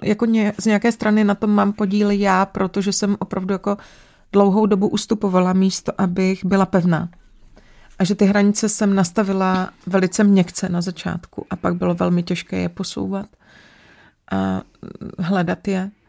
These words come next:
A jo, a tahle část pro mě byla těžší, no. Pro mě fakt není problém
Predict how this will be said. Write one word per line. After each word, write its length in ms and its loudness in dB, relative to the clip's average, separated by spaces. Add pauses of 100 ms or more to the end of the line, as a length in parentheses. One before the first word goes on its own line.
(840)
A 40 0 (460)
jo, 160 0 (100)
a 60 0
tahle 300 0
část 260 -2
pro 160 -4
mě 120 0
byla 240 -2 (220)
těžší, 320 -6
no. 180 -4
Pro 140 -2
mě 140 6
fakt 200 -4
není 200 0
problém 680 -4